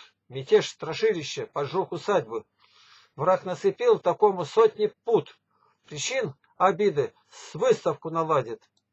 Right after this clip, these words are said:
А нужно бы смиренно возопить к смиренному Христу Назарянину. Накал страстей поможет это сбить. Глядишь, и злоба вовсе сгинет мимо. Не досыпала, видно, по глазам.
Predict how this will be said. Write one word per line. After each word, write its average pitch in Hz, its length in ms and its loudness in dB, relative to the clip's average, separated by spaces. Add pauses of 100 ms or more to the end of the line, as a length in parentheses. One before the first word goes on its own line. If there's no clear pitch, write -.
(760)
А 143 160 2
нужно 170 300 -2
бы 151 140 -6
смиренно 190 760 2
возопить 160 680 -6
к - 40 -20
смиренному 151 680 -6
Христу 147 420 -10
Назарянину. 127 760 -8 (560)
Накал 208 360 4
страстей 220 540 4
поможет 202 540 2
это 208 260 0
сбить. 151 640 -8 (300)
Глядишь, 160 380 -2
и 190 40 -2
злоба 208 340 6
вовсе 185 400 2
сгинет 156 400 -8
мимо. 143 360 -10 (2000)
Не 135 100 -12
досыпала, 165 640 2
видно, 170 320 -4
по 151 160 -4
глазам. 143 560 -2